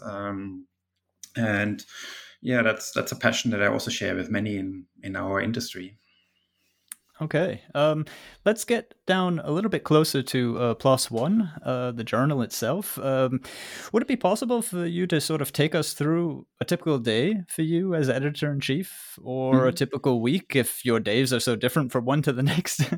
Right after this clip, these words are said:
Speaker 1: Yeah, the days can be very different, but, um, sort of one of the constraints, um, for my days is that half my team is in the United Kingdom and the other half, um, is in the United States, most of them,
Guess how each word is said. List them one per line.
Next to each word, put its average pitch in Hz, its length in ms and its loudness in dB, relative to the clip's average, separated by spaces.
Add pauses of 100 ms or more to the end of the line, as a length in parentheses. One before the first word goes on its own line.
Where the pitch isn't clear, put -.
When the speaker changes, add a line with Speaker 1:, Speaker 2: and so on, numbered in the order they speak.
(1600)
Speaker 1:
Yeah, 139 200 6
the 143 100 2
days 208 180 2
can 185 140 -4
be 135 80 2
very 120 180 2
different, 113 380 0
but, 113 480 2
um, 110 560 0
sort 113 220 0
of 104 100 -10
one 127 140 6
of 123 100 2
the 117 80 -2
constraints, 117 1080 0
um, 98 580 2
for - 180 -2
my 104 100 2
days 104 320 2
is 117 120 0
that 101 120 -2
half 113 300 -2
my 104 120 2
team 113 440 0
is - 280 -8
in 110 140 -2
the 101 80 -2
United 92 300 -2
Kingdom 139 480 2
and 104 200 -4
the 104 60 -4
other 98 160 -4
half, 95 540 -4
um, 98 540 -2
is 107 120 -8
in 117 80 -2
the 107 60 0
United 98 340 -2
States, 123 580 0
most 113 220 0
of 95 80 -10
them, 101 600 -6